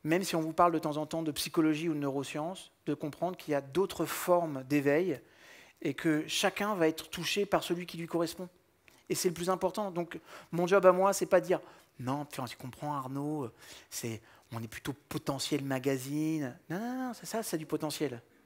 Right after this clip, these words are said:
Potentiel d'amour. Des, regardez le chant, il était simple.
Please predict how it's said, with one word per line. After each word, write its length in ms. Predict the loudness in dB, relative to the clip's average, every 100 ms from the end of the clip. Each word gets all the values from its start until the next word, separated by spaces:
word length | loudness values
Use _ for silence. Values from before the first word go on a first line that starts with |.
| _ _ _ _ _ _ _ -4
Potentiel 480 | -2 0 0 0 2
d'amour. 580 | 2 2 0 2 0 0
Des, 100 | -2 -2
regardez 280 | 4 4 4
le 120 | 0
chant, 260 | 0 -2
il 80 | -2
était 160 | -2 -2
simple. 360 | -2 -4 -8